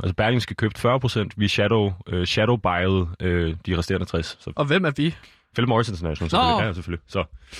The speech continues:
Speaker 2: Åh, det er
Speaker 1: jo,
Speaker 2: lige
Speaker 1: de, de kan tage mig ud, men så held og lykke med at drive den her forpulede radiostation.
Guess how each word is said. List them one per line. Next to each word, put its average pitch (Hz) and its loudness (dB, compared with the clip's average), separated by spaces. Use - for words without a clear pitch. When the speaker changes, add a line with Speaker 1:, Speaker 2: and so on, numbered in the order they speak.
Speaker 2:
Åh, 190 0
det 196 -4
er 220 2
Speaker 1:
jo, - 2
Speaker 2:
lige 247 2
Speaker 1:
de, - 0
de 151 -2
kan 151 0
tage 143 -2
mig 156 0
ud, 180 0
men 123 -2
så 151 0
held 151 2
og 147 0
lykke 143 0
med 143 2
at 117 -2
drive 127 0
den 127 2
her 123 2
forpulede 120 -2
radiostation. 107 -2